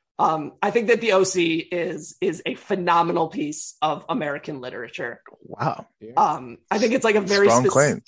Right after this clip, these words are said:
Speaker 1: yeah, I think it's, like, a very specific to the early two thousands. Like, this is what rich America looked like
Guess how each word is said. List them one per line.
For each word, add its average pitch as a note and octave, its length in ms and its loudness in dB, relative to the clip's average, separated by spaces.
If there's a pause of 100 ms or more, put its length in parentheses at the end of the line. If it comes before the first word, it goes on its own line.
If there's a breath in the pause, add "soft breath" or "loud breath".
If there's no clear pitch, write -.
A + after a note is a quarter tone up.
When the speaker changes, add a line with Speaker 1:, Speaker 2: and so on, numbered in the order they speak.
Speaker 1:
yeah, G3 220 0
I G3 80 0
think A#3+ 160 0
it's, A3 80 -4
like, A#3+ 100 2
a A3+ 60 2
very G3+ 200 2
specific G#3 680 -4
to G#3 120 -4
the E3+ 160 -6
early F#3 280 2
two F#3 180 -4
thousands. E3 560 -6
Like, D3+ 220 -6 (1040)
this F#3+ 340 2
is A3 180 2
what F#3 360 4 (460)
rich F#3+ 440 -2
America F3+ 520 2
looked D#3+ 300 -4
like D#3 280 -6